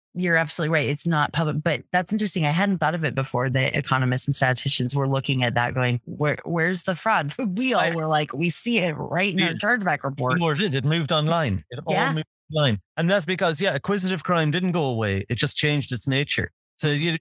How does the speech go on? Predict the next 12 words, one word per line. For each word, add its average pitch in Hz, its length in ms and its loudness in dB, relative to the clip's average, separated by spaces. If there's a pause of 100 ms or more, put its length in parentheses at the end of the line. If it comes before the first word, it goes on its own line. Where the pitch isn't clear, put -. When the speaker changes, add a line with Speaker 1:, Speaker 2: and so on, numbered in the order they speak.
(160)
Speaker 2:
what 185 100 2
was 180 100 0
the 170 60 -4
point 185 340 0
in, 147 180 2
in, 143 360 0
in 139 300 0 (100)
committing 135 340 0
a 123 60 0
burglary, 107 640 0 (240)
which 131 140 -4
has 147 300 2